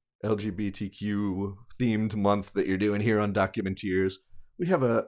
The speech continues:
a real deal gay icon in Martina Navratilova. <laughs>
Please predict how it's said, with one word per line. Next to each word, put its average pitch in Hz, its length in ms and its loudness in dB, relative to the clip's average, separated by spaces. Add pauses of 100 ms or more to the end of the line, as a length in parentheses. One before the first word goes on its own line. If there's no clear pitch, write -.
a 113 140 6
real 135 300 6
deal 123 240 4
gay 117 280 4
icon 92 560 -2
in 78 80 -12
Martina 85 380 -4
Navratilova. 82 720 -4 (240)
<laughs> - 60 0